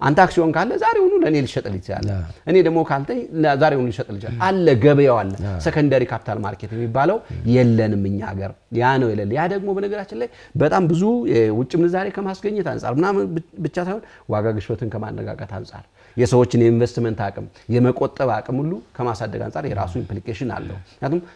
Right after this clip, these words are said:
Speaker 1: አሁን ላይ ኢንፍሌ-፣ ዋጋ ግሽበቱ በጣም እየናረ፣ እየናረ ሲሄድ ሰው አሴት ወደ መግዛት ይሯሯጣል። አይተህ ከሆነ በተወሰነ ሳምንታት በፊት የቤት፣ የመሬት፣ የመኪና ዋጋ በጣም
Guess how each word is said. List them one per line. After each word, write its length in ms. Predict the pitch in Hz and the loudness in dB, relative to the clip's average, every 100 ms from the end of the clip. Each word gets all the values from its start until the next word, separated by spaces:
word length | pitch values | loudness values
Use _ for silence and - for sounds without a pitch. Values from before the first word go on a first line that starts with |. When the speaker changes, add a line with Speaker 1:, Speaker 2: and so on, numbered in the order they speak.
| - | -2
Speaker 1:
አሁን 200 | 131 156 | 2 4
ላይ 140 | 165 | 4
ኢንፍሌ-፣ 340 | 185 156 156 156 | 4 2 0 2
ዋጋ 220 | 131 135 143 | 4 4 4
ግሽበቱ 320 | 143 151 147 | 0 0 0
በጣም 260 | 143 156 180 | 0 0 2
እየናረ፣ 360 | 160 143 139 | 4 4 2
እየናረ 340 | 139 143 139 139 | 2 2 2 0
ሲሄድ 300 | 143 185 226 - - - | 0 0 0 -4 -20 -12
ሰው 200 | - 165 175 226 349 - | 2 4 6 2 -2 -4
አሴት 280 | 139 - 156 | 0 4 6
ወደ 140 | 151 | 6
መግዛት 320 | 151 147 170 185 | 6 6 4 2
ይሯሯጣል። 480 | 147 147 123 110 107 | 2 4 2 0 -4
አይተህ 240 | 120 135 | -6 -4
ከሆነ 220 | 147 156 196 - - | 0 0 -2 -8 -12
በተወሰነ 440 | 127 139 - 147 139 127 - 135 | -8 -4 0 2 2 0 -2 -2
ሳምንታት 500 | 123 139 143 139 147 | 0 2 2 2 0
በፊት 240 | 151 180 208 - - | -2 -4 -6 -12 0
የቤት፣ 400 | 120 120 123 123 | 4 6 6 2
የመሬት፣ 440 | 120 120 120 123 117 | 2 2 2 0 0
የመኪና 340 | 131 123 143 | 0 0 -2
ዋጋ 160 | 139 160 208 | -4 -4 -4
በጣም 260 | 208 453 | -2 -2